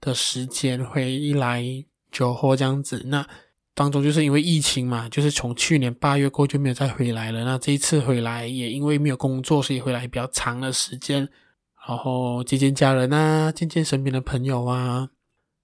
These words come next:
然后另外一个原因就是因为没有工作，所以回来家里，<laughs> 回，回家里住可能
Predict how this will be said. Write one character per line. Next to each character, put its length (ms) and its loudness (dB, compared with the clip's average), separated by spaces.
然 120 6
后 40 8
另 140 8
外 80 8
一 20 6
个 80 4
原 200 8
因 120 4
就 80 0
是 140 6
因 100 6
为 100 10
没 120 2
有 120 -4
工 220 2
作， 280 4
所 160 6
以 40 10
回 140 4
来 160 2
家 400 2
里， 200 2
<laughs> 320 -6
回， 100 10
回 120 10
家 120 4
里 140 8
住 300 8
可 120 8
能 120 8